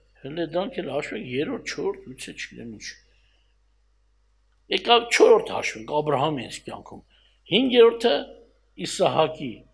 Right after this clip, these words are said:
որդիքը, վեցերորդը Հակոբի, յոթերորդը Հովսեփը, ով էր առե,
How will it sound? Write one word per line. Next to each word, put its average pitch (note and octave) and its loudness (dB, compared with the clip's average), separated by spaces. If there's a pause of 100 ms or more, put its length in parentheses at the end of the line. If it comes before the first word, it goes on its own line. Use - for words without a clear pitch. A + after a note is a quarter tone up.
(300)
որդիքը, A2+ -12 (400)
վեցերորդը A#3+ 6 (360)
Հակոբի, D3+ 0 (1500)
յոթերորդը E3+ 4 (800)
Հովսեփը, - 4 (800)
ով D#4 8
էր C4 6
առե, C4+ 4